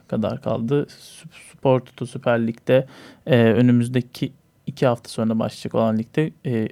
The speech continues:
artık uygulanmaya başlanacak ve her takım bunu uygulayacak. Fenerbahçe'nin uygulamama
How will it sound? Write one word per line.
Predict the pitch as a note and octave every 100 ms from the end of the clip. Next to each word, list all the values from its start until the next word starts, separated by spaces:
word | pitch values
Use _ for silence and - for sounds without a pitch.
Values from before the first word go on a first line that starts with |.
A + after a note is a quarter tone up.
| -
artık | B2 A#2 - -
uygulanmaya | B2 B2 A#2+ A2+ A#2+ D3
başlanacak | B2 A#2 - A2 A#2+ C3+ E3 - _ - - _ -
ve | B2 A#2+
her | D3 D3 C3
takım | A#2 - C3
bunu | B2+ C3
uygulayacak. | A#2+ A2+ A2 G#2 A#2 D3+ - -
Fenerbahçe'nin | A#2+ A2+ A2+ A2 - A#2 A2+ - - - - _
uygulamama | C#3 B2 C3 C3 C3 A#2+ A2+